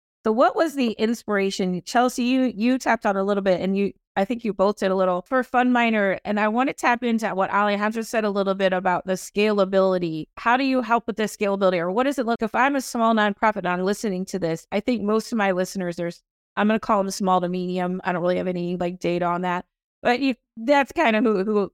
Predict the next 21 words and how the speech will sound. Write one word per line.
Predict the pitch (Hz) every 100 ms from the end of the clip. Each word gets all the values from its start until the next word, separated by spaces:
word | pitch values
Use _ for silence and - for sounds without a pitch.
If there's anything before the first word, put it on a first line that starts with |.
| -
where | 196 185
I | 185
roll. | 180 175 185 _
How | - 254 277
can | 269 285
they | 247 226
scale | 220 - 196 185
up? | 214 220 -
How | 226
can | - 208
they | 185
do | 180 240
better? | 202
How | 202
can | 240 269
they | 220
get | 196 240 -
out | 185 226 -
of | 180 180
this | 175 -
trap? | - - 185 -